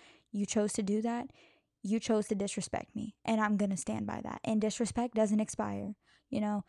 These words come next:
people be thinking, like, I don't know why the exes be thinking, like, after they disrespected the shit out of you, like, months go by and they hit you up like, "Hey, hope all is good." Like, they try to slide back in your life, like,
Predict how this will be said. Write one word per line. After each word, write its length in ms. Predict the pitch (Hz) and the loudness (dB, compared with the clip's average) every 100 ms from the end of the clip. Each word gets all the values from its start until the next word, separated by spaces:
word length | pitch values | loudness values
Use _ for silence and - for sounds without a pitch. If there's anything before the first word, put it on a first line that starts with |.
| _ | _
people 240 | - 277 294 | 0 2 2
be 140 | 262 | 0
thinking, 360 | - 208 220 226 | 0 0 0 -2
like, 120 | 202 | -2
I 60 | 214 | 0
don't 120 | 240 | 0
know 80 | 226 | 2
why 160 | 208 | 0
the 140 | 208 - | 0 0
exes 360 | 208 - 220 | -2 -2 -2
be 100 | 202 | -2
thinking, 420 | 208 208 208 220 208 | 0 0 0 -2 -2
like, 280 | 196 202 - _ _ _ | -4 -8 -12 _ _ _
after 180 | 208 233 | -2 2
they 140 | 220 208 | 2 2
disrespected 540 | 208 233 - 220 220 | 2 0 0 0 2
the 120 | 208 | 2
shit 240 | - 214 214 | 2 2 2
out 140 | 220 | 4
of 60 | 233 | 2
you, 260 | 233 233 | 2 2
like, 280 | 214 202 - | 0 -2 0
months 280 | 190 214 208 | 2 2 2
go 180 | 226 214 | 2 2
by 220 | 208 208 | 2 2
and 140 | 208 | 0
they 60 | 196 | -2
hit 320 | 160 214 - | -2 -2 0
you 120 | 214 | 2
up 160 | 208 208 | 2 0
like, 220 | 208 208 | -2 -4
"Hey, 540 | 196 240 269 254 254 - - - - - | -2 0 0 0 -4 -8 -20 -20 -16 -2
hope 240 | 254 247 | 0 0
all 200 | 247 240 | 0 0
is 120 | 226 | 0
good." 140 | - - | 0 0
Like, 160 | 220 | 0
they 100 | 262 | 0
try 160 | - 294 | 0 0
to 80 | 247 | 0
slide 300 | - 220 220 | 2 2 2
back 220 | 214 - | 0 0
in 60 | |
your 100 | 214 | 0
life, 160 | 220 208 | 0 0
like, 320 | 214 208 - | 0 -2 -6